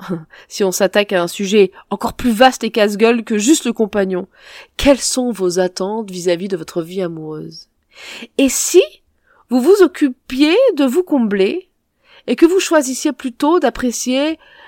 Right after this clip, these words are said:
les surprises et les relations qui sont présentes et qui se présentent dans votre vie pour ce qu'elles sont, c'est-à-dire des expériences, des moments de partage et des tranches de vie. Et si vous partiez du principe, comme le dirait Byron Katie,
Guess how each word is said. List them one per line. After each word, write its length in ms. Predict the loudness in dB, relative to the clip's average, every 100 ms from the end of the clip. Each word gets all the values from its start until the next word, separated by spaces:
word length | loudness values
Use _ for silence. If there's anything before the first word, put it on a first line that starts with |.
| _
les 140 | 0 0
surprises 680 | 2 0 0 0 2 4
et 80 | 4
les 100 | 4
relations 720 | 6 4 4 -2 -4 -2 -4
qui 260 | -6 -8 -8
sont 200 | -6 -6
présentes 460 | -4 -2 -2 -2
et 60 | -6
qui 100 | -6
se 120 | -10
présentent 600 | -4 -4 -2 -4 -4 -6
dans 240 | -6 -6 -8
votre 260 | -6 -8
vie 260 | -4 -2 -2 -6 -20 -12
pour 120 | -6
ce 100 | -4
qu'elles 200 | -2 -2
sont, 280 | -2 -4 -10 _ _ _
c'est-à-dire 440 | -20 -2 2 4 2
des 180 | 0 -4
expériences, 760 | -2 -4 -2 -2 -2 -2 -2
des 100 | -2
moments 240 | -2 -4 -4
de 80 |
partage 640 | -4 -4 -6 -6 -2 -2 -4
et 40 |
des 120 | -8
tranches 300 | -6 -6 -4
de 100 | -4
vie. 260 | -6 -10 -20 _ _ _ _ _ _ _ -20 _ -4
Et 60 | -4
si 400 | -4 -2 0 0 -2 _ _ _ _ _ _ _ _
vous 120 | -10 -4
partiez 420 | -4 -4 -2 -2
du 120 | -2
principe, 640 | -8 -10 -6 -4 -4 -6
comme 220 | -4 -4 -2
le 80 |
dirait 300 | -2 0 0
Byron 440 | 2 2 2 -2 -4
Katie, 640 | -6 -6 -4 -2 -2 -2